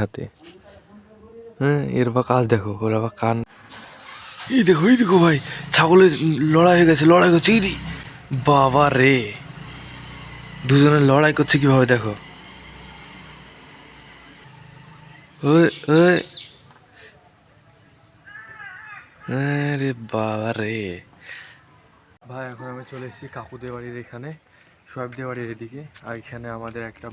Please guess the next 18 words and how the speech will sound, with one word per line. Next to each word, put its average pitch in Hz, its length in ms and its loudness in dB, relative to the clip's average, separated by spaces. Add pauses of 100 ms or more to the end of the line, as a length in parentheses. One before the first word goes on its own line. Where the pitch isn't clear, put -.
বাঁশের 110 380 -16
বাগান 107 280 -12
আছে, - 120 -20 (100)
বাঁশের 104 260 -18
বাগান 107 240 -16
থেকে 110 140 -18 (100)
বাঁশ 107 140 -16 (520)
কেটে 139 280 -10
নিয়ে 127 140 -12
গেছে 110 140 -16 (100)
পাপা। 113 220 -12 (140)
Already 110 300 -14 (160)
একটা - 180 -20 (120)
বাঁশ 110 140 -14 (140)
নিয়ে 113 180 -14
গেছে, 110 240 -18
আর 113 140 -18
একটা - 140 -20